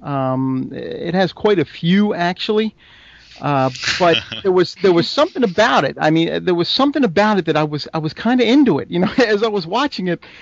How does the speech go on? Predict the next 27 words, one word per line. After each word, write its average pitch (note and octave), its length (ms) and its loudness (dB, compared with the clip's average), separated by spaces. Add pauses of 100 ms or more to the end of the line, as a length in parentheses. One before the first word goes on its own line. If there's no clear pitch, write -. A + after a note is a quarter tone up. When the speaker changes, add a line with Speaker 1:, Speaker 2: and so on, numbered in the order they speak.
(280)
Speaker 1:
and F#3+ 140 0
they F#3 40 2
were E3 120 2
piecing A#3 420 -2
it F#3+ 120 -2
together. F#3 440 0
Yeah, G#3 280 0
there's D#3 180 -2
a D#3 60 0
lot G3 320 -2
of D#3 160 2
loopholes, D#3+ 720 -2
and D3 80 -2
there's D3 160 -4
a D#3+ 40 -2
lot F3 300 -2
of, C#3+ 220 2
you E2+ 80 -6
know, - 260 -6 (260)
uh, - 140 -20 (440)
things G#3+ 160 2
that F3 100 0
just D#3+ 160 -6
don't F3 160 0
make C#3+ 180 -4
sense. - 600 -2 (400)
But E3 440 4